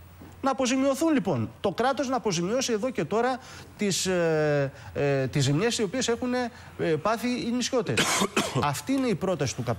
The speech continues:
K E. Γι' αυτό λέμε ότι πρέπει να υιοθετηθεί από το λαό ως βασική προϋπόθεση για να υπάρξει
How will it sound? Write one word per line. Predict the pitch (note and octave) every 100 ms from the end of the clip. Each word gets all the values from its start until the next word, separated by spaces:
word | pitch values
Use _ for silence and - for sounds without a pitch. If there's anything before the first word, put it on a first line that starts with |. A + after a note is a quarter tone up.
| G2+
K | G2+
E. | G#2 - E3 F2 F2 - - -
Γι' | A#2
αυτό | C#3 - B3+
λέμε | C4 B3
ότι | G#3+
πρέπει | F3 G3 F3+ D#3+
να | D3+
υιοθετηθεί | C#3 B2 B2 A#2 A2 G#2+ E2+ - - -
από | - C#3+ C#3+ C3+
το | B2
λαό | A#2+ B2 G3 A#3
ως | - D#3+ C3
βασική | D#3 C#3+ C#3 C4+
προϋπόθεση | A#3 A#3+ F3+ G#3+ A3+ A#3+ C4+
για | A#3
να | G3+
υπάρξει | F#3 D#3+ A#3+ -